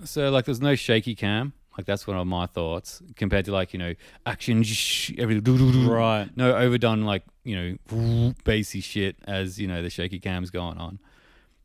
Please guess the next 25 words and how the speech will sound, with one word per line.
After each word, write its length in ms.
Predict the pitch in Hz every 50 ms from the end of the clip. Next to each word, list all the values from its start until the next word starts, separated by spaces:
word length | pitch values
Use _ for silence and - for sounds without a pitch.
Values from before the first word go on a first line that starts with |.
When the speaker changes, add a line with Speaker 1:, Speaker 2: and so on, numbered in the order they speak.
| _ _ _ _ -
Speaker 1:
It 40 | -
was 120 | 123 117
a 80 | 135 147
real 340 | 156 165 165 160 147 135 - _
Speaker 2:
Wait, 200 | - 156 156 143 -
give 100 | 156 160
me 80 | 180
an 80 | 202 208
example 440 | 208 196 156 143 147 147 143 139 135
of 100 | 123 107
a 60 | 107
shaky 400 | - - - 107 107 104 101 113
cam 240 | 104 123 117 110 104
movie. 400 | 101 98 92 85 - - - - _ _ _ _ _ _ _ _ _ _ _ _ _ - -
Speaker 1:
I 100 | - 92
don't 80 | 92 90
know, 100 | 92 92
probably 240 | 90 - 147 131 120
all 200 | 98 101 98 104
the 60 | 101
Avengers 500 | 98 90 87 92 92 92 85 87 85 85
stuff 400 | - - - - 85 85 85 -
would 140 | - 92 85
be, 80 | 87 87
like, 220 | 87 87 90 78